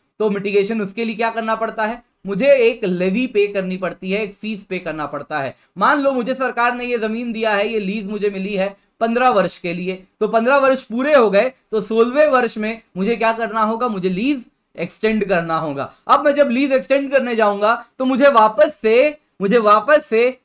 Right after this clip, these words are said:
कैंपा वाले पैसे देने पड़ेंगे, तो मुझे वापस से लेवी पे करनी पड़ेगी। तो अब सरकार ने कहा है एक बार आपने लेवी पे कर दी, जंगल आपने काट दिया और उस जंगल के लिए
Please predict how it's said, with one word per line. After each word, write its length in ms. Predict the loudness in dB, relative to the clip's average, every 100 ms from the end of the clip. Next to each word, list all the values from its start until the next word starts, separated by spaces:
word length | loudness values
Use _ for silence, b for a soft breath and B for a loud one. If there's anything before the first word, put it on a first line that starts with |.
| -4
कैंपा 340 | -2 0 0
वाले 260 | 2 2 0
पैसे 280 | -4 -4 -4
देने 260 | -6 -6
पड़ेंगे, 520 | -4 -4 -4 0 0 0 -4 _ _ _ -2
तो 80 | 0
मुझे 220 | 0 0
वापस 320 | 0 0 -2
से 100 | -2
लेवी 240 | -2 -4 -4
पे 180 | -4
करनी 320 | -4 -6 -6 -6
पड़ेगी। 480 | -4 -4 -4 -4 -6 -8 B 0
तो 100 | 4
अब 280 | 4 2 -2
सरकार 420 | -4 -2 0 0
ने 100 | -2
कहा 260 | 0 2 4
है 260 | 2 -2 -8 -2
एक 220 | 0 2
बार 160 | 0 2
आपने 280 | 2 0 -2
लेवी 240 | -2 -2
पे 160 | -2 -2
कर 180 | 0 -2
दी, 200 | -2 -4
जंगल 340 | -4 0 0
आपने 260 | 0 -2 -10
काट 300 | -4 -2 -2
दिया 200 | -4 0
और 100 | 2
उस 160 | 2 -2
जंगल 320 | -6 -4 -4
के 140 | -4 -4
लिए 280 | -2 -2